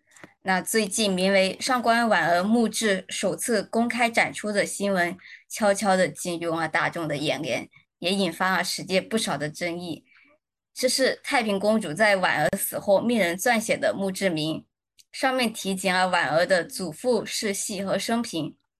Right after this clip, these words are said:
可是墓志铭上的内容和史书上记载的颇有出入哦，到底哪个才是真正的上官婉儿呢？嗯，我想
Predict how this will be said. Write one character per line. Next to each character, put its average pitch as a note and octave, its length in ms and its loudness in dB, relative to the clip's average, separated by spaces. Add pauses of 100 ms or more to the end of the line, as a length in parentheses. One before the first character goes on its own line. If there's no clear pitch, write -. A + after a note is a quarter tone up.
(320)
可 - 120 -8
是 B3 300 2
墓 C#4 240 4
志 C#4 160 2
铭 G#3+ 180 2
上 C4 200 0
的 A3 80 2
内 A#3 200 2
容 F#3 240 2
和 F#3+ 340 2 (380)
史 - 300 -6
书 G3+ 180 -6
上 G#3+ 320 0
记 A#3+ 220 -4
载 F3+ 180 2
的 E3+ 120 -4
颇 G3+ 280 -2
有 F#3+ 200 -2
出 F#3+ 240 -8
入 G3+ 120 -2
哦， F#3+ 300 0 (460)
到 A3+ 180 2
底 E3 140 -6
哪 E3 200 0
个 F3 140 -2
才 F3+ 160 -4
是 F#3 220 -4
真 G#3 180 -6
正 A3+ 140 0
的 F3+ 100 0
上 G#3+ 200 -4
官 F#3+ 180 0
婉 D#3+ 100 -2
儿 D3+ 160 -4
呢？ F#3 280 -2 (800)
嗯， E3+ 360 -4
我 F3+ 140 4
想 G3 420 -2